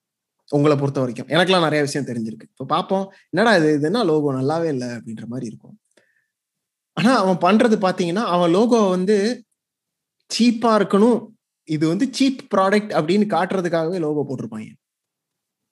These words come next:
அவன் அதை மாத்துனானா அவனுக்கு பயங்கர சேல்ஸ் அடிப்படும். ஏன்னா அவன்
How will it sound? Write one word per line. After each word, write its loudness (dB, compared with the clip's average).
அவன் 4
அதை 6
மாத்துனானா 2
அவனுக்கு 4
பயங்கர -2
சேல்ஸ் -6
அடிப்படும். -8
ஏன்னா -2
அவன் -2